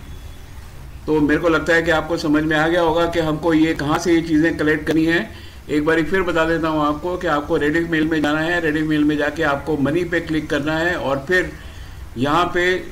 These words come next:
नाम डाल के quarterly results के ऊपर आना है। You will get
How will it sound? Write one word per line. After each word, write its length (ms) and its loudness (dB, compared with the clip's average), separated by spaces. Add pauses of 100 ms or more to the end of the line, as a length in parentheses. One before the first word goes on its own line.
(240)
नाम 400 4
डाल 200 2
के 180 0
quarterly 500 2
results 400 2
के 120 -2
ऊपर 280 0
आना 180 -2
है। 220 0
You 140 2
will 200 0
get 180 0